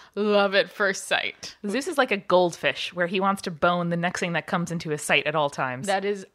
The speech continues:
Speaker 1: absolutely correct. So to keep Hera from noticing his approach to Io, he covered the world with a thick blanket of clouds, 'cause, you know,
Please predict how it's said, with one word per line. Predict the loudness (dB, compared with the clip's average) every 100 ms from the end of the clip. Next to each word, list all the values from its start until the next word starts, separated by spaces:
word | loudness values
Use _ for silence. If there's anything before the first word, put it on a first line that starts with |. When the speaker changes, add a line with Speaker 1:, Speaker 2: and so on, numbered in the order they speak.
| -14
Speaker 1:
absolutely | -12 -10 -10 -8 -8
correct. | -4 -4 -4 -10 -16 _ -6
So | -2
to | 0
keep | -2 -2 -2 -2
Hera | 2 4 4
from | 2 -2 -2 -4 -6
noticing | -4 -4 -4 -6 -8
his | -8
approach | -8 -4 -2 -2 -4 -8
to | -8 -2
Io, | 0 2 0 -2 -6 -14
he | -10 -10
covered | 0 2 2 0
the |
world | 0 4 4 4
with | 0
a | -8
thick | -2 0 0 -2
blanket | -6 -4 -4 -8
of | -6
clouds, | -4 -2 -2 -6 -12
'cause, | -14 -12
you |
know, | -14